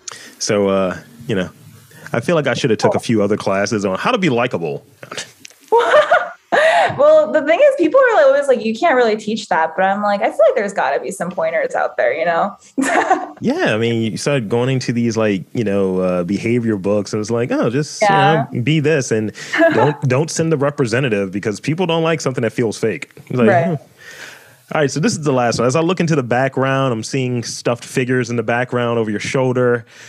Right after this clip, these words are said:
Speaker 1: So it makes me think of cartoons and comics and things of that sort.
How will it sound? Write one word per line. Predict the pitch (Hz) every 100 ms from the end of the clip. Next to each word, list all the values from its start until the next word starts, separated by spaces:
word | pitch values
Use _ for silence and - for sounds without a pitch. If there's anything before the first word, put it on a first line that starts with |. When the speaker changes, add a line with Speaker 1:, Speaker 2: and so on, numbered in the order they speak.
| - -
Speaker 1:
So | 147 131
it | 131
makes | 170 -
me | 151
think | 131 - 143 139 123 120 117
of | - 117 113 110 101 - - - - _ -
cartoons | 117 117 - 127 117 104 90
and | 92 - - - -
comics | - 120 127 117 104 - 101
and | 95 90 87
things | 123 120 110
of |
that | 113 120 -
sort. | 117 101 101